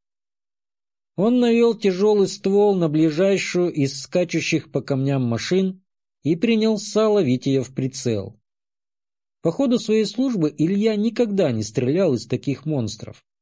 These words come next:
Однако сложного в этом быть ничего не могло,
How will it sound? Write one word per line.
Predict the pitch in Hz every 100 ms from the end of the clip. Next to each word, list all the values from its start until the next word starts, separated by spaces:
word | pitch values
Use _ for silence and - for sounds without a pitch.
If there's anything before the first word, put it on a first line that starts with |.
| _ -
Однако | 147 175 202 202 175
сложного | - 196 240 208 208 214 202
в | 202
этом | 202 202 190 131
быть | 147 185
ничего | 180 165 123 123 131
не | 131
могло, | 131 123 117 104 95